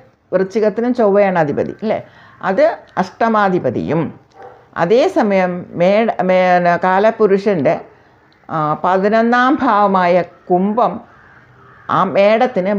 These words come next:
ബാധകാസ്ഥാനമാണ്. ക-, ചരരാശിക്ക് പതിനൊന്നാം ഭാവം ബാധകാസ്ഥാനമാണ്. നിങ്ങളത് ശ്രദ്ധിക്കണം.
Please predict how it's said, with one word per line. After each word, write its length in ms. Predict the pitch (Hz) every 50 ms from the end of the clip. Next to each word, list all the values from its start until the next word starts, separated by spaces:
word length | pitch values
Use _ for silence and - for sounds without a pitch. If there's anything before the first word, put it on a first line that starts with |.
| 185 180
ബാധകാസ്ഥാനമാണ്. 1040 | 165 170 190 - 220 220 220 226 - 269 262 - - 156 143 151 147 127 113 87 - -
ക-, 120 | - 190 185 -
ചരരാശിക്ക് 680 | 208 180 196 214 220 226 208 185 175 - - - - 226 - -
പതിനൊന്നാം 600 | 185 165 165 175 185 190 196 202 214 220 226 240 254 247
ഭാവം 260 | 262 165 170 180 185 190 175
ബാധകാസ്ഥാനമാണ്. 1040 | 151 147 143 147 175 170 180 170 185 185 185 - 143 131 117 120 117 - - - - - - - - _ _ - -
നിങ്ങളത് 300 | 175 185 185 190 202 214 -
ശ്രദ്ധിക്കണം. 560 | 233 170 170 165 202 196 202 214 190 139